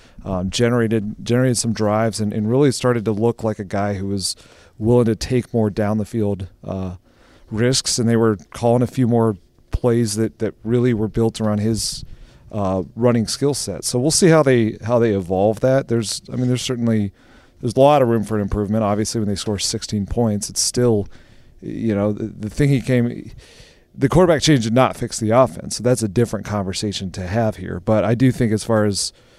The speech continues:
um, what you were hoping for out of, out of Ehlinger, if you were kinda being realistic and understanding it's a six-round pick who's never played before, he's stepping into a bad offense, this was about as, as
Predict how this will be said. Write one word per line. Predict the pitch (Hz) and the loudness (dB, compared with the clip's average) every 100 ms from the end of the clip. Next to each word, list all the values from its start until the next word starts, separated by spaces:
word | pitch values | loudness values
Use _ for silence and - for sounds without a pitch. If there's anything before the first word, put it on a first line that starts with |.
| _ _ - | _ _ -8
um, | 101 95 92 - | -6 -4 -8 -10
what | 120 127 | 0 2
you | 123 113 | 2 0
were | |
hoping | 101 131 127 117 | 2 2 2 -2
for | - 113 | 0 0
out | 104 107 | 2 0
of, | 87 - | -4 -6
out | - 110 | -2 0
of | |
Ehlinger, | 92 110 113 113 113 | 0 -2 0 0 -2
if | 117 - | -4 -4
you | 120 | -2
were | 113 104 - _ _ _ - | 0 -2 -6 _ _ _ 0
kinda | 160 | 4
being | 143 123 | 6 6
realistic | 131 117 117 - 139 | 6 6 4 0 -2
and | 104 | 0
understanding | 104 107 - 110 113 | 0 -2 -2 -2 0
it's | 104 101 | -2 -6
a | |
six-round | - 120 - 110 101 | -6 -6 -4 -4 -2
pick | - 107 110 - - | -2 -2 -4 -8 -8
who's | 113 90 | -6 -2
never | 110 113 | -2 -2
played | - 117 117 | -2 -2 0
before, | 104 - 113 110 107 | -2 -2 -2 0 0
he's | 101 | -4
stepping | - 107 110 | -4 -4 -2
into | 110 107 | 0 0
a | |
bad | 98 104 107 | -2 -2 0
offense, | 101 101 - 104 98 - _ _ - _ - | 0 -2 -2 -4 -4 -8 _ _ -20 _ -2
this | 147 143 | 0 4
was | 175 127 | 4 4
about | 107 120 117 113 | 4 4 6 4
as, | 104 - | 2 -2
as | - 107 92 | -6 -6 -6